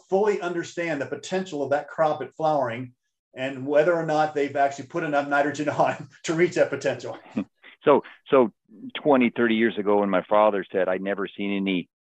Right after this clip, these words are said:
Speaker 2: results from putting late nitrogen on," he was probably right at that time. <laughs> He was
Speaker 1: Yeah,
Speaker 2: going
Speaker 1: probably
Speaker 2: like,
Speaker 1: was,
Speaker 2: "I,
Speaker 1: yes.
Speaker 2: I've never, I've never seen any results from it. It's never really shown anything." And something that has changed.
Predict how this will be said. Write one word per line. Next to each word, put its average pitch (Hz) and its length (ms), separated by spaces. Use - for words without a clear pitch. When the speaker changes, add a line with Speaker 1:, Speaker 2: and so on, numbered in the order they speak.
Speaker 2:
results 107 500
from 95 120
putting 101 260
late 90 180
nitrogen 85 500
on," 82 300
he 135 100
was 190 160
probably 110 220
right 92 260
at 80 120
that 78 180
time. 78 340
<laughs> - 100
He 196 80
was 170 80
Speaker 1:
Yeah, 190 140
Speaker 2:
going 123 100
Speaker 1:
probably - 200
Speaker 2:
like, 214 60
Speaker 1:
was, 226 140
Speaker 2:
"I, - 100
Speaker 1:
yes. - 320
Speaker 2:
I've 160 100
never, 156 300
I've 147 80
never 160 140
seen 110 180
any 101 160
results 92 440
from 110 160
it. 117 80
It's 95 160
never 101 180
really 101 260
shown 104 200
anything." 98 500
And 127 240
something 110 240
that 92 80
has 104 180
changed. 113 360